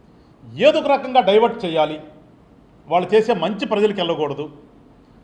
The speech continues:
అనే ఒక దిక్కుమాలిన కాన్సెప్ట్తో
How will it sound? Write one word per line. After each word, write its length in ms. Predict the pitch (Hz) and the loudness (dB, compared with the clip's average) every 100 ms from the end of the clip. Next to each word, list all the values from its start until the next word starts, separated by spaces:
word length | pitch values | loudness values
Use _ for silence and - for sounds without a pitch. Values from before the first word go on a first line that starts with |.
| _ _ _ _ _ _ 135 | _ _ _ _ _ _ -12
అనే 160 | 180 190 170 | -8 -8 -8
ఒక 120 | - 151 127 127 - - _ _ _ _ _ - - | -2 -2 -2 -6 -14 -20 _ _ _ _ _ -20 -20
దిక్కుమాలిన 600 | 147 - 220 220 226 226 220 175 | -18 -2 0 4 4 4 0 0
కాన్సెప్ట్తో 680 | 185 185 185 190 - 180 | -2 -2 -6 -6 -8 -4